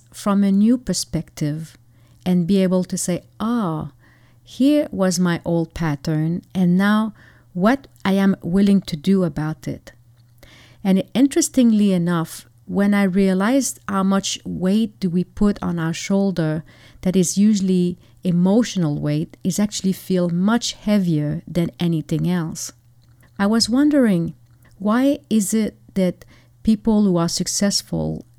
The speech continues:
always say that one of their routine is that they go to the gym or they exercise? Exercising is part of their routine. And if you noticed,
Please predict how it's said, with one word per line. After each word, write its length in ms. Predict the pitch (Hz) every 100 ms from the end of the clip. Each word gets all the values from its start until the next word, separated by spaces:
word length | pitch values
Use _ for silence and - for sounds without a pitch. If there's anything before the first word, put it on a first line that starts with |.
| -
always 360 | 196 202 190 180
say 300 | - 190 185
that 280 | 170 170 175
one 180 | 180
of 140 | 190 156
their 220 | 165 170
routine 760 | 156 160 - 254 254 190 196 - -
is 260 | 185 175
that 200 | 175 170
they 100 | -
go 160 | 165 165
to 120 | -
the 120 | 151
gym 500 | 151 - 170 156 156 - - _ -
or 120 | 175
they 320 | 165 190 185 _ -
exercise? 680 | 196 - 175 - 156 151 -
Exercising 840 | 165 160 175 - 185 185 180 175
is 160 | 165 -
part 340 | - 160 160
of 140 | 160 147
their 200 | 160 156
routine. 580 | 156 156 - 170 156 -
And 160 | 175 165
if 160 | 185 -
you 80 |
noticed, 580 | 185 190 208 196 170 -